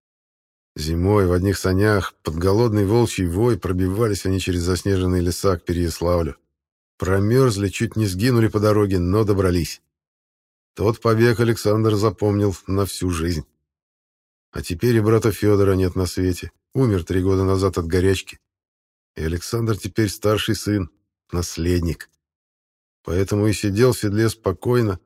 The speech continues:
и старался не сжимать в кулаке поводья.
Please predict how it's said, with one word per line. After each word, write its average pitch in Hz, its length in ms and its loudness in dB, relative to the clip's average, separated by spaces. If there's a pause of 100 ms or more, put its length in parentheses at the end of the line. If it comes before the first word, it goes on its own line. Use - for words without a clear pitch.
(360)
и 92 80 -10
старался 110 480 0
не 107 120 2
сжимать 98 420 0
в - 80 -18
кулаке 87 340 -2
поводья. 82 540 -4